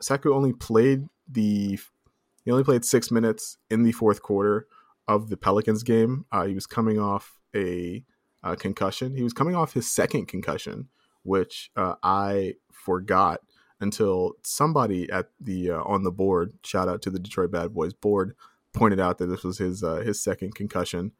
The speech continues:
Um, I'm a little, I'm a, I'm kinda worried about that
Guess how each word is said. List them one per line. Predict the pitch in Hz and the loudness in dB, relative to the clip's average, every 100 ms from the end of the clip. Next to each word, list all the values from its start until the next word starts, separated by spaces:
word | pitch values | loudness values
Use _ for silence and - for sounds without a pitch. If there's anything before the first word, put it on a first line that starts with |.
| _ _ _ | _ _ _
Um, | 87 82 82 85 - _ _ _ _ _ _ _ _ | -4 -2 -4 -6 -12 _ _ _ _ _ _ _ _
I'm | 107 123 135 | 2 2 2
a | 113 | 0
little, | 107 110 117 127 170 180 190 - | -2 -6 -4 -2 0 -2 -6 -2
I'm | 120 151 | 0 2
a, | 143 - - | 0 -2 -8
I'm | 139 160 - | -6 -8 -8
kinda | - 139 196 | -4 0 2
worried | 202 196 196 | 2 2 2
about | 175 180 - | 0 -4 -4
that | 180 190 | -4 -6